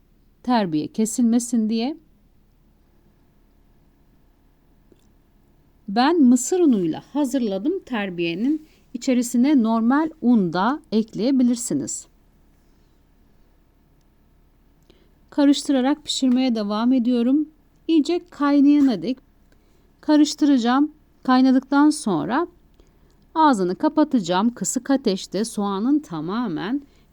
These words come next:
pişmesini, nohutun tamamen pişmesini bekleyeceğim. Yavaş yavaş kaynamaya başladı.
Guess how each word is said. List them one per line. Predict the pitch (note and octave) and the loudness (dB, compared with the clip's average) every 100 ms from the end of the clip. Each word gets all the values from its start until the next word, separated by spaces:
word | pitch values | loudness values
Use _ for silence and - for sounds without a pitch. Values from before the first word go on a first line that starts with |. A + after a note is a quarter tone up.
| _ | _
pişmesini, | C#4 - A#3+ A#3+ - E3 G#3 B3 A#3+ _ _ | -12 -2 -2 -2 -6 -8 -6 -8 -10 _ _
nohutun | A3 G#3+ A3+ - G#3+ C4+ C4+ _ | -8 -6 -10 -8 -4 -4 -6 _
tamamen | - E3 G#3 F#3+ A3 A#3 | -10 -8 -6 -6 -6 -6
pişmesini | G#3+ - F3 D#3 C#3+ C#3+ G3 F#3 D#3+ | -8 -8 -8 -8 -8 -6 -6 -6 -8
bekleyeceğim. | E3 _ C#3+ C#3 - - _ _ _ _ _ _ _ _ _ _ | -8 _ -8 -8 -12 -18 _ _ _ _ _ _ _ _ _ _
Yavaş | D4 C#4 D4 - | -4 -2 -2 -4
yavaş | G3 A#3 D4 - | -6 -4 -6 -6
kaynamaya | B3+ G#3 E3+ D3 D3+ C3+ | -8 -4 -4 -6 -10 -10
başladı. | D#3+ A#3 - C4+ A#3 A3+ B3+ | -6 -6 -4 -4 -4 -2 -4